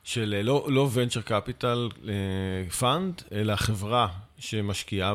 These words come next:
בחברות, אבל בעצמה חברה, אה, גייסה כסף מכמה, אה, גופים בינלאומיים גדולים בזמנו, Global Crossing, SoftBank, אה, Converse, גופים שאז היו ענקיים.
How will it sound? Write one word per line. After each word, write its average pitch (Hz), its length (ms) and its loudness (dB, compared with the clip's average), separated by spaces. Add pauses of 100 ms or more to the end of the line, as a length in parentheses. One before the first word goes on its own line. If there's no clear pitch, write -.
בחברות, 98 1080 -2
אבל 101 180 -2
בעצמה 98 460 -2
חברה, 104 500 -2 (680)
אה, 101 140 -2
גייסה 104 380 0
כסף 113 520 -2
מכמה, 98 1040 -2 (600)
אה, 98 120 -2
גופים 135 560 -2 (100)
בינלאומיים 110 560 0
גדולים 123 400 -2
בזמנו, 117 680 -2 (280)
Global 95 360 -4
Crossing, 123 640 0
SoftBank, 113 840 -4
אה, 82 100 -8 (180)
Converse, 123 580 -4
גופים 110 240 -4
שאז 110 320 2
היו 107 220 2
ענקיים. 123 560 -4